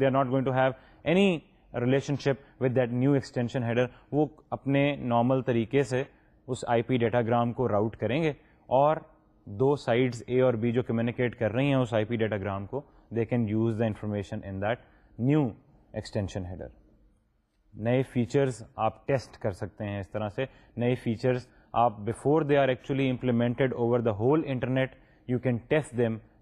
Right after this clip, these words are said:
by using this concept of extension headers۔ Students, this was, um, a couple of reasons why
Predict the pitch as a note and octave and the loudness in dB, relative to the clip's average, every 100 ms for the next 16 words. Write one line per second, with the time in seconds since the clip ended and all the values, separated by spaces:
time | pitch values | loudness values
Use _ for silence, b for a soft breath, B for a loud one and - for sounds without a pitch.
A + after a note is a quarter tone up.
0 | - A2 G#2 A2 A#2 A2 G#2 G2+ G2 - | -2 0 2 2 0 -2 -4 -6 -8 -6
1 | G#2 - A#2+ - b b - - A2 G2+ | -8 -4 -6 -6 b b -10 -6 -4 -4
2 | G2 F2+ F2+ - - _ _ _ _ _ | -6 -8 -10 -12 -18 _ _ _ _ _
3 | _ _ _ _ _ _ _ - A2+ C#3 | _ _ _ _ _ _ _ -20 -4 0
4 | C3 - - b b b - B2+ - C3+ | 0 -2 -18 b b b -6 -6 0 0
5 | B2+ - - - G#2 G#2+ G#2 - A2 B2 | 0 -6 -20 -12 -4 -2 -4 -8 -4 -2
6 | A#2+ B2+ - A2+ A#2 A#2+ - G#2 | 0 0 0 -2 0 -4 -4 0